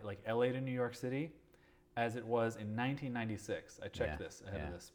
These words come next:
Speaker 2: yeah,
Speaker 1: podcast.
Speaker 2: yeah.
Speaker 1: And I've known this because I've lived this out. You know, twelve years ago, I started flying to Newark. I paid three hundred bucks.
Speaker 2: It's
Speaker 1: You know what I
Speaker 2: still
Speaker 1: pay now?
Speaker 2: three hundred? Yeah.
Speaker 1: Three hundred bucks.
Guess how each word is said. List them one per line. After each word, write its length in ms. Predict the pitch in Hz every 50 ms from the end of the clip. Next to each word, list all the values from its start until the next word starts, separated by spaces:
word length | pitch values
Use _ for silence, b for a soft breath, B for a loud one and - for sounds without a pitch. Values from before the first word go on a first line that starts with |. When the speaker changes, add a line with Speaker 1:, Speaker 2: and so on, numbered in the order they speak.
| - -
Speaker 2:
yeah, 80 | 107 95
Speaker 1:
podcast. 420 | 90 - - - - - - - - -
Speaker 2:
yeah. 100 | 80 85
Speaker 1:
And 80 | 98 110
I've 140 | 113 110 131
known 240 | 160 208 214 165 107
this 160 | - - -
because 240 | - - - 120 120 -
I've 160 | - 190 190 147 127
lived 260 | 160 202 208 151 110
this 200 | 90 78 - -
out. 160 | 78 78 - - - 110 113 -
You 100 | - 151
know, 100 | 147 110 -
twelve 320 | - - 180 190 180 156
years 160 | 170 214 185 151
ago, 160 | - 104 95
I 60 | 98
started 280 | - - 117 107 101 -
flying 260 | 123 113 113 107 104
to 180 | - 104 95 92
Newark. 460 | 104 160 202 170 - 190 - - - b b b b b b b b b b b b
I 100 | 117 127
paid 280 | - - 156 135 131 117 107 - -
three 160 | - 110 110
hundred 160 | 131 147 151 160
bucks. 380 | 190 156 - - - - - - - 85
Speaker 2:
It's 160 | 78 76 - -
Speaker 1:
You 80 | 107
know 60 | 107
what 40 | 120
I 20 | 127
Speaker 2:
still 100 | - 165
Speaker 1:
pay 60 | 135
now? 40 | 135
Speaker 2:
three 80 | 156 180
hundred? 140 | - 101 - - -
Yeah. 60 | 85 73 -
Speaker 1:
Three 160 | - 110 123
hundred 180 | 147 160 170
bucks. 380 | 156 143 - - - - - -